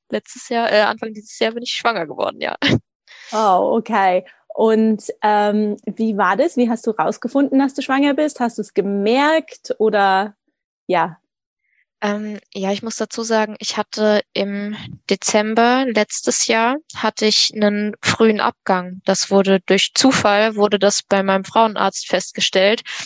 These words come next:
Speaker 1: Und deswegen war ich danach sowieso regelmäßig beim Frauenarzt, um immer mal nachzukontrollieren, ob alles in Ordnung ist.
Speaker 2: Mhm.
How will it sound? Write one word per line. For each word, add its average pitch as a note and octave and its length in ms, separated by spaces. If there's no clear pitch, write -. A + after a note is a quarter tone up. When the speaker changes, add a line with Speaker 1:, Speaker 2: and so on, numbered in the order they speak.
Speaker 1:
Und F#3+ 160
deswegen F#3+ 420
war F#3+ 140
ich G3+ 140
danach G3 360
sowieso G3 600
regelmäßig G#3+ 920
beim G3+ 200
Frauenarzt, G#3 760
um G3 140
immer G3 180
mal G3 160
nachzukontrollieren, G#3 920
ob - 100
alles G3+ 180
in G#3+ 120
Ordnung A3 320
ist. A#3+ 300
Speaker 2:
Mhm. B3+ 340